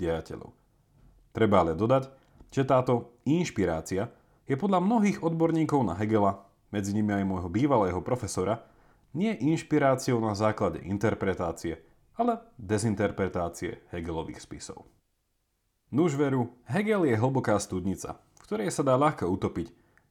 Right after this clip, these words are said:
a vráťme sa preto k nášmu Kierkegaardovi.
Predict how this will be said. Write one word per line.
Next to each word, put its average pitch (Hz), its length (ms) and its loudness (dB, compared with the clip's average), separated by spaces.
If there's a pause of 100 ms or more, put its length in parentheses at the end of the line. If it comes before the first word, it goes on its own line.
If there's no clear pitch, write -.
a 92 60 -8
vráťme 180 340 0
sa 131 220 -2
preto 117 240 -2
k 85 100 -8
nášmu 90 380 -2
Kierkegaardovi. 80 720 -8